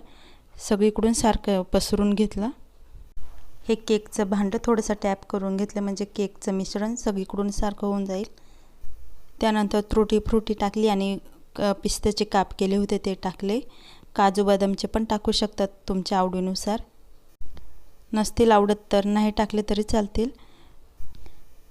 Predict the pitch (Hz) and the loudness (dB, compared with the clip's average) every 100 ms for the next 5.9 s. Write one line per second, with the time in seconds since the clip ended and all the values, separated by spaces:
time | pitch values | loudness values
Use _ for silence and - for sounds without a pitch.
0 | - 226 214 214 202 214 208 202 - 202 | -2 2 4 2 2 2 2 2 2 0
1 | 196 226 240 - 202 190 196 208 190 196 | 2 0 0 0 2 2 2 2 4 2
2 | 214 220 226 202 196 208 196 - 185 175 | 0 0 0 2 2 2 0 -2 -4 -2
3 | 226 214 190 196 185 190 214 226 254 233 | -2 -2 0 0 0 0 -2 0 2 2
4 | 202 208 202 208 277 - - - - - | 2 0 2 -2 -2 -12 -20 -20 -4 2
5 | 208 202 214 208 202 202 208 196 185 | 4 4 2 2 2 0 0 0 0